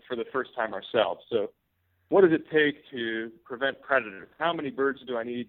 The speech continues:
to feed my family? Three people. Um, how do I contain my birds? How do I, what do I feed 'em? Um, what are the zoning rules in my county? All this stuff was stuff that we have gone through and dealt with. Um, and we're really excited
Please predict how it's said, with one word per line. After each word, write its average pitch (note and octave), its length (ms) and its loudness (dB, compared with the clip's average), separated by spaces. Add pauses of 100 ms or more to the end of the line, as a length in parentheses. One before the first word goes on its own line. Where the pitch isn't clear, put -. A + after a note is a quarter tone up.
to G#2 220 -6
feed C3 180 -6
my A2+ 140 -4
family? B2 460 -4 (280)
Three A2+ 160 -8
people. - 480 -8 (320)
Um, G#2 300 -2 (160)
how D#3 200 4
do D#3 200 4
I C3 420 4
contain F3+ 360 -8
my C3 120 0
birds? G#2+ 380 -2
How C#3+ 100 -4
do C3 160 -6
I, A2 220 -4
what C3+ 140 -2
do B2+ 100 -2
I A2+ 80 -2 (120)
feed G3 200 -8
'em? G2+ 220 -10 (960)
Um, A2 240 -6
what C3+ 120 -2
are B2+ 160 2
the A2 260 -8
zoning D3+ 360 -2
rules G#2+ 400 -4
in G#2+ 80 -12
my G2+ 200 -2 (180)
county? D3+ 460 -2
All F3 280 4
this D3+ 140 -6 (100)
stuff A#2+ 320 -4
was G#2+ 180 -6
stuff A#2 240 -4
that G2+ 160 -6
we A#2 220 -4
have A2+ 160 -6
gone A2+ 280 -2
through G#2+ 140 -10
and G2 100 -14
dealt A2 260 0
with. G2 220 -4 (600)
Um, G2+ 320 -6 (140)
and A2+ 120 -8
we're A2 100 -4
really D3 440 2
excited G#2 680 -4